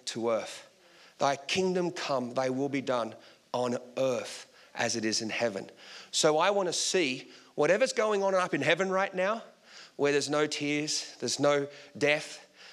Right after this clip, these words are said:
where there's no sickness, where there's no brokenness. I'm praying and believing for that to miraculously manifest here. That's why God's got me here. And when we talk about God using us,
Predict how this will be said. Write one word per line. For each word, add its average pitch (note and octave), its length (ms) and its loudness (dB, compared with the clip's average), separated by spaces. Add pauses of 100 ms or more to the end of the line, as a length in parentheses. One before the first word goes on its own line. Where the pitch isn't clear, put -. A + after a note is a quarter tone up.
(100)
where C#3+ 160 2
there's C3+ 240 0
no C#3+ 160 2
sickness, - 760 -2 (320)
where C3+ 100 0
there's B2+ 140 2
no C#3+ 120 2
brokenness. D3 760 0 (400)
I'm G3+ 240 2
praying E3 560 -2
and C#3 100 -4
believing D#3+ 600 2
for D3 240 -2
that E3 240 -2
to E3 100 -2
miraculously E3 840 0
manifest D3 720 0
here. - 380 0 (1700)
That's F3 220 4
why F3 160 0
God's D#3 260 0
got - 260 0
me C#3+ 100 -4
here. A2+ 320 -4 (680)
And D#3 100 2
when F3+ 100 4
we E3+ 60 -2
talk G#3+ 280 4
about E3+ 260 -2
God E3 200 0
using E3+ 360 -2
us, C3 180 -2